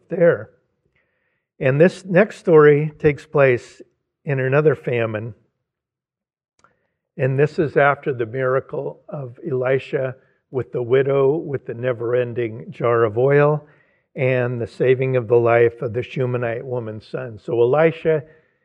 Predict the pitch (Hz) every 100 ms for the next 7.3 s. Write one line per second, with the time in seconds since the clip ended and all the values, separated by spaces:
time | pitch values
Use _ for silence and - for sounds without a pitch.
0 | _ - 127 - 143 120 139 139 139 131
1 | 123 120 110 _ _ - 135 156 190 165
2 | 151 139 131 135 123 120 _ _ _ _
3 | _ _ _ 165 - 127 120 131 143 -
4 | - 139 131 147 147 180 - 156 143 135
5 | 127 - 156 139 123 120 120 156 139 127
6 | 120 - 156 135 120 175 120 123 156 156
7 | - 135 123